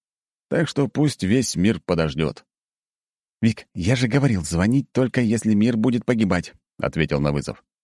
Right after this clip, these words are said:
«А, уже погибает?» «Ну, это так себе новости, согласен». «Что?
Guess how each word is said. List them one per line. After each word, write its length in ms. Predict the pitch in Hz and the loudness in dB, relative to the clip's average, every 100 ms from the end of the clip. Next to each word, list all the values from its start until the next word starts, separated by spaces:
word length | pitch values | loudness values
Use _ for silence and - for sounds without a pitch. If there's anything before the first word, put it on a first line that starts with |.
| _ _ _ _ _ _ | _ _ _ _ _ _
«А, 300 | 117 117 92 | 0 2 2
уже 240 | 104 143 | 2 2
погибает?» 520 | 170 101 85 71 - - _ _ _ _ _ _ _ _ | 0 0 -2 -4 -6 -16 _ _ _ _ _ _ _ _
«Ну, 240 | - 147 190 | 0 4 4
это 360 | 202 202 190 | 4 4 4
так 220 | 160 185 185 | 4 2 2
себе 220 | 220 214 | 2 2
новости, 400 | 185 139 - 82 | 4 2 0 -4
согласен». 600 | - 87 113 156 87 64 _ _ _ _ _ _ _ _ _ | -2 0 0 0 -2 -4 _ _ _ _ _ _ _ _ _
«Что? 440 | - 135 135 101 | -4 2 2 2